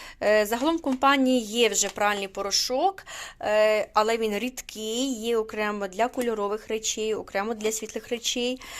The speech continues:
От, зараз вийшла новинка, сухий пральний порошок, п'ятсот грам його тут. От, звертаю вашу увагу,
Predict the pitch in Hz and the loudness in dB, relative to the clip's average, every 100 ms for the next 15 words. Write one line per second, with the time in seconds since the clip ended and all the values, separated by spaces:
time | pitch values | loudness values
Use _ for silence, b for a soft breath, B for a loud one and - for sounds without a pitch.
0 | B B 247 247 247 202 214 254 320 302 | B B 6 6 6 4 8 8 8 6
1 | 226 247 247 - 233 226 220 226 226 214 | 2 2 2 2 0 2 0 2 0 0
2 | 196 - 220 220 202 220 220 247 254 262 | -4 -2 -4 -4 -4 2 4 4 2 2
3 | 269 - 262 254 - 220 220 226 190 170 | 4 4 2 2 0 0 0 0 0 2
4 | 190 202 226 240 254 262 247 254 220 220 | 0 2 -2 0 2 0 0 0 0 -8
5 | 233 254 247 226 233 - 240 208 214 214 | 0 4 4 6 4 4 -2 2 6 6
6 | 208 190 | 4 -4